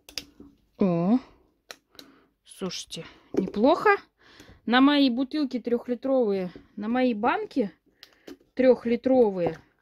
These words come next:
как раз-таки у меня беда с крышками.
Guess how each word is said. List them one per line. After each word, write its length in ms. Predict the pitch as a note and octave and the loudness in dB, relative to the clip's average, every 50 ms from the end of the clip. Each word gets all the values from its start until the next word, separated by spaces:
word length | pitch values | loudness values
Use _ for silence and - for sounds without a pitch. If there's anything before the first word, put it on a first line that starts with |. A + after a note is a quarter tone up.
| - - - _ _ _ _ _ _ _ | -14 -14 -14 _ _ _ _ _ _ _
как 280 | _ - A#3 A3+ - - | _ -8 -8 -8 -6 -6
раз-таки 680 | - - G#3+ B3 - - - D4 C4+ - D4 D4 C#4+ C4+ - | -4 -4 -4 -4 -6 -6 -8 -8 -8 -6 -6 -6 -6 -6 -8
у 40 | - | -8
меня 160 | G#3+ G#3+ G#3 | -8 -6 -6
беда 340 | G3 F#3+ G#3+ G#3 A#3+ C4 C#4 | -4 -4 0 2 2 2 2
с 80 | - - | 0 -4
крышками. 680 | - B3 A#3+ A3 - - - G3+ F#3 F3+ E3+ E3+ - | -2 -2 -2 -2 -4 -8 -10 -8 -8 -8 -10 -10 -14